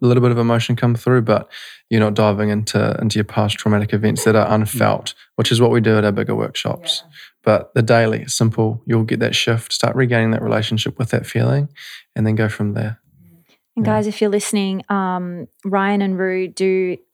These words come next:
Speaker 3: you have I G T Vs on Cool to Be Conscious with guided breath work and meditations, right?
Speaker 1: Yep.
Speaker 3: So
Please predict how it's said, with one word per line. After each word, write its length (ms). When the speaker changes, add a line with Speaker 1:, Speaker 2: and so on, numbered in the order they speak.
Speaker 3:
you 160
have 340
I 140
G 160
T 200
Vs 500
on 240
Cool 160
to 80
Be 80
Conscious 560
with 180
guided 520
breath 240
work 320
and 300
meditations, 680
right? 320
Speaker 1:
Yep. 120
Speaker 3:
So 380